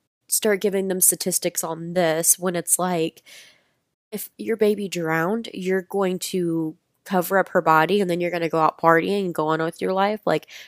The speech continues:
nothing ever happened. Like, no. And who, if your baby drowns, wouldn't you be calling nine one one and being like, "Oh my God, my kid fell in the swimming pool. Like, I, you know, I need somebody here."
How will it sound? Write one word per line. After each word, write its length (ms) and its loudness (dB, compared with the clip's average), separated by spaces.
nothing 420 -4
ever 200 -2
happened. 540 -2
Like, 220 -4
no. 520 -2
And 220 0
who, 140 -2
if 200 -4
your 120 -6
baby 560 -4
drowns, 880 0
wouldn't 400 2
you 60 -2
be 100 -6
calling 340 -4
nine 240 0
one 180 -2
one 180 0
and 100 0
being 140 2
like, 180 -6
"Oh 80 -6
my 100 -4
God, 280 0
my 120 0
kid 240 -6
fell 240 -2
in 80 -4
the 80 -6
swimming 360 -4
pool. 340 -2
Like, 260 -2
I, 100 -6
you 200 -6
know, 120 -4
I 80 -2
need 260 -4
somebody 300 -8
here." 440 -4